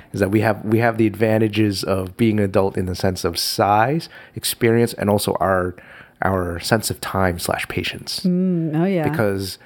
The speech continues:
Speaker 1: we can, you, as a, as far as a war of attrition, we can outlast them.
Speaker 2: Mm-hmm.
Speaker 1: Because one minute to us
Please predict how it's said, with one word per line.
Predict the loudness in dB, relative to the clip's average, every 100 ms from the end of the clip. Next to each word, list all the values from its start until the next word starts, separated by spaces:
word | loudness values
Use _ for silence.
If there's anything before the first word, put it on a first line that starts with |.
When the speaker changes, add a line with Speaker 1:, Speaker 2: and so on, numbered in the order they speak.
| -20 -20 _ -16 -4
Speaker 1:
we | 0 2
can, | 2 0 -2 0
you, | 2 2 -2 -4
as | -2 0 0
a, | 0 0 0
as |
far | 0 0
as | 0
a |
war | 0 2 2
of | -2
attrition, | 0 0 2
we | 0
can | 0
outlast | 0 0 -2 -4
them. | -8 -12 -16 -2
Speaker 2:
Mm-hmm. | 0 2 0
Speaker 1:
Because | 0 0
one | 0 0 0 2
minute | 0 0
to | -2 0
us | 0 -2